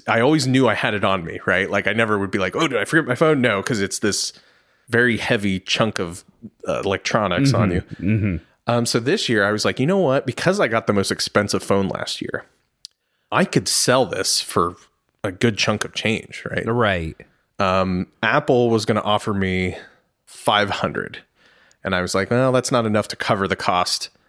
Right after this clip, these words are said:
Speaker 1: I was wanting to do, like, i-, if I'm gonna buy a new phone this year, because I normally don't buy a new phone every year, I, I don't wanna pay for it at all, right?
Speaker 2: Yeah,
Speaker 1: I, I wa-,
Speaker 2: yeah.
Speaker 1: I wanna, I wanna either trade it in and get a, a one-for-one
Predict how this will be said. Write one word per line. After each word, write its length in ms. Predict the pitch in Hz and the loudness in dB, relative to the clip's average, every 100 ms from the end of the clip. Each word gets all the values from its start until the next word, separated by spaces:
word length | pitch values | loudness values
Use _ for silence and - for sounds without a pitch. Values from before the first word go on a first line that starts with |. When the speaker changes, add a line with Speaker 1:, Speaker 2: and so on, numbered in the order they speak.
| - | -2
Speaker 1:
I 80 | |
was 100 | 135 | 0
wanting 220 | 156 165 135 | 2 2 2
to 80 | |
do, 240 | 123 120 117 | 2 2 4
like, 380 | 104 87 - - - _ _ _ _ | 2 0 -2 -14 -20 _ _ _ _
i-, 100 | 151 - | -10 -2
if 120 | 151 | 0
I'm 80 | 147 | 2
gonna 120 | 151 | 2
buy 160 | 131 127 | 2 2
a 40 | |
new 120 | 120 | 2
phone 260 | 110 120 120 | 2 2 2
this 180 | 120 131 | 2 2
year, 140 | 127 | 0
because 280 | 120 104 92 | 0 -2 0
I 80 | 92 | 0
normally 280 | 101 101 | 0 0
don't 220 | 90 101 - | 0 -2 2
buy 120 | 104 | 0
a 40 | |
new 120 | 110 | 0
phone 180 | 110 120 | 0 0
every 180 | 117 120 | 2 2
year, 160 | 120 120 | 0 2
I, 220 | 117 117 117 | 2 0 0
I 100 | 120 | 2
don't 80 | 120 | 4
wanna 120 | 113 | 2
pay 220 | - 120 | 0 -2
for 180 | 107 95 | 0 0
it 60 | 85 | 0
at 80 | - | -4
all, 280 | - - - | -4 -6 -2
right? 160 | 98 135 | 0 2
Speaker 2:
Yeah, 180 | 120 | 2
Speaker 1:
I, 40 | - 82 | 0 2
I 20 | 107 | 2
wa-, 60 | |
Speaker 2:
yeah. 140 | 104 85 | 2 2
Speaker 1:
I 100 | 107 | 2
wanna, 300 | 113 104 95 - - - - - | 2 2 -2 -6 -20 -20 -20 -4
I 80 | 107 | 0
wanna 200 | 120 120 | 2 4
either 220 | 117 110 98 | 4 2 0
trade 300 | - 131 139 | 2 2 2
it 100 | 131 | 2
in 180 | 135 | 2
and 120 | 120 98 | 2 2
get 120 | 104 | 2
a, 80 | 95 - | 2 0
a 140 | 107 101 | 0 0
one-for-one 960 | 101 120 127 135 107 110 110 107 104 | 2 2 2 2 2 4 4 2 -2